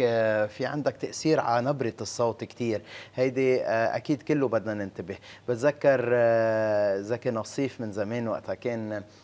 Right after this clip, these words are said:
ينقوا المطربين، كان يقول له مثلًا: "يا ابني أنت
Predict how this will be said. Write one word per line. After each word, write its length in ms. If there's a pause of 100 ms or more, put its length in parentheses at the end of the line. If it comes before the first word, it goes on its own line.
(180)
ينقوا 600
المطربين، 1120 (320)
كان 180
يقول 260
له 220
مثلًا: 480
"يا 100
ابني 280
أنت 460